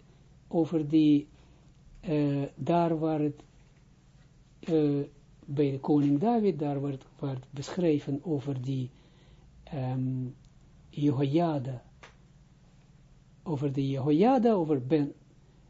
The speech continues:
over de Jehoiada, over die grote, eh, rechtvaardige, die van het niveau Keter. Daar staat het iets geschreven in de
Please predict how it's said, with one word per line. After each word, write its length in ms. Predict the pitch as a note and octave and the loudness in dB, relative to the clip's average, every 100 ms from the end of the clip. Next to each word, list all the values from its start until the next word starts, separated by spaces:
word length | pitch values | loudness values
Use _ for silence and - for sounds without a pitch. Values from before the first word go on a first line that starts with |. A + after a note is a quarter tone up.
| - | -14
over 200 | - C#3+ | -6 -2
de 120 | C#3 C#3 | 0 2
Jehoiada, 500 | D3 F3 E3 C3 C3+ | 2 4 2 -2 -8
over 260 | - C#3+ | -6 -6
die 340 | D3 D3 C#3 - - - - - - | -2 0 0 -4 -16 -20 -20 -20 -14
grote, 680 | - D#3+ D#3 D3 D3 C#3+ C#3+ - - - - - - - - - - | -4 2 4 4 2 0 0 -6 -20 -20 -20 -20 -20 -20 -20 -14 -8
eh, 120 | C#3+ | -4
rechtvaardige, 680 | D3 - F#3 D3+ B2+ - B2 | -4 -2 0 0 -4 -12 -8
die 260 | C3+ B2 - - - | -8 -8 -12 -20 -20
van 360 | - - C3+ B2+ - | -20 -8 -6 -6 -10
het 220 | - C#3 | -10 -4
niveau 400 | C3 C#3 D#3 D3+ - | -2 0 2 0 0
Keter. 360 | - E3+ - - - - - - - - - - - - - - - | -2 0 -2 -12 -20 -20 -20 -20 -20 -20 -20 -20 -20 -20 -20 -20 -8
Daar 280 | D#3+ G3 | -2 0
staat 340 | G3+ - G#3+ G#3+ | -2 -2 0 0
het 140 | G3 | -2
iets 360 | - G#3+ G3+ - | -2 -4 -4 -6
geschreven 760 | E3 - A3+ A3+ F#3+ F3+ D#3+ D3+ | -6 -4 0 2 2 0 -2 -2
in 280 | F#3+ D3+ C#3+ | -2 0 0
de 320 | C#3 C3 | -2 -6